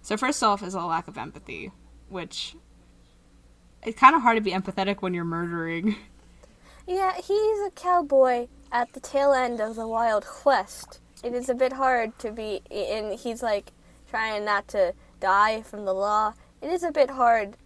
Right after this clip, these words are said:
Speaker 2: to, you know, not murder.
Speaker 1: But, I mean, there are some characters who do have empathy, which
Speaker 2: Uh,
Speaker 1: is
Speaker 2: yeah, like,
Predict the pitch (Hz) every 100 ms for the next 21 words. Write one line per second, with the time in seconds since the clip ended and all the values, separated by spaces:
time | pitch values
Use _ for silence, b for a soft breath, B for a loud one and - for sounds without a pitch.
0 | - - 214 190 - - - - 254 220
1 | 180 190 208 226 190 185 170 170 190 B
2 | B B B B B 370 349 330 330 311
3 | 285 254 - 214 202 190 190 190 185 185
4 | 185 180 - 180 180 185 180 175 - -
5 | - - - - 185 - 226 214 196 226
6 | 233 202 196 202